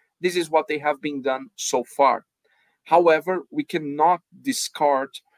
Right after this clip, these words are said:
or disregard the possibility that some taxpayers decide to take this as a litigation cause to the Superior and Supreme Court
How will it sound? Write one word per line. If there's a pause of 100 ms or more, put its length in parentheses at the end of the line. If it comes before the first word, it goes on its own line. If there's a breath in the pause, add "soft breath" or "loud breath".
(260)
or
disregard
the
possibility
that
some
taxpayers (420)
decide
to
take (100)
this
as
a
litigation
cause (380)
to
the
Superior
and
Supreme
Court